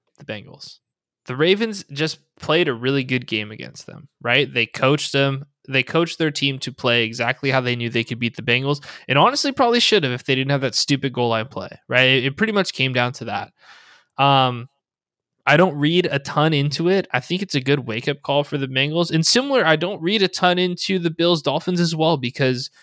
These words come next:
playing a team three times in one season is not easy. And they have every can signal. They've got every play. They've got every call that you're gonna do because they've seen two games worth of film on you. So I'm,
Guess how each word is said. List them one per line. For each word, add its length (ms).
playing 300
a 40
team 260
three 240
times 380
in 140
one 160
season 380
is 140
not 240
easy. 420
And 140
they 180
have 400
every 380
can 400
signal. 480
They've 200
got 180
every 320
play. 480
They've 240
got 160
every 320
call 520
that 160
you're 160
gonna 200
do 220
because 320
they've 180
seen 380
two 340
games 340
worth 160
of 80
film 340
on 180
you. 220
So 460
I'm, 360